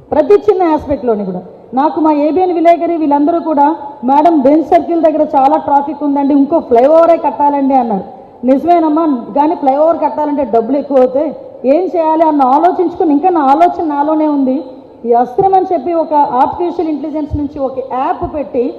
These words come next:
ఈరోజు నేను చాలా సందర్భాల్లో అబ్జర్వ్ చేస్తూ ఉంటా, ఎక్కడైనా ట్రాఫిక్ ఆగుతుందా, ట్రాఫిక్ ఎక్కడైనా ఆగితే ప్రజలు ఎక్కడైనా ఇబ్బందులు పడుతున్నారా,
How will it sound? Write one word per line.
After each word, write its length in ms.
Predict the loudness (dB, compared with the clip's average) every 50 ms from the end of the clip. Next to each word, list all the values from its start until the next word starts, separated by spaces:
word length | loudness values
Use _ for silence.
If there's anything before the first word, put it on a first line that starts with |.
| -14 -20 -20 -20 -16 -6 -2
ఈరోజు 380 | 0 2 4 4 4 4 2 2
నేను 180 | 0 0 0 0 -2
చాలా 220 | -4 -2 0 0 0
సందర్భాల్లో 500 | 0 0 0 0 0 2 0 2 2 2
అబ్జర్వ్ 380 | 0 0 -2 -2 -2 -2 -2
చేస్తూ 240 | -4 -4 -4 -4 -4
ఉంటా, 300 | -4 -4 -6 -6 -8 -8 -10 -12 -18 -20 -20 -20 -16 -6 -4
ఎక్కడైనా 400 | -4 -4 -2 -2 -2 0 0 -2
ట్రాఫిక్ 480 | -2 -4 -4 -4 -4 -4 -4 -4 0 2
ఆగుతుందా, 600 | 2 4 2 2 0 0 -2 0 0 0 0 0 -2 -4 -10 -16 -18 -20 -20 -20 -20 -18 -6 -2
ట్రాఫిక్ 340 | 0 0 2 0 0 -2 -2
ఎక్కడైనా 320 | 0 0 0 0 0 0
ఆగితే 300 | 0 -2 -2 -2 -4 -2
ప్రజలు 380 | 0 0 0 0 0 0 -2 -4
ఎక్కడైనా 280 | -2 -2 -2 -2 -2
ఇబ్బందులు 360 | -2 -2 -2 0 0 0 0
పడుతున్నారా, 600 | 0 0 0 0 -2 -4 -2 -2 0 0 0 0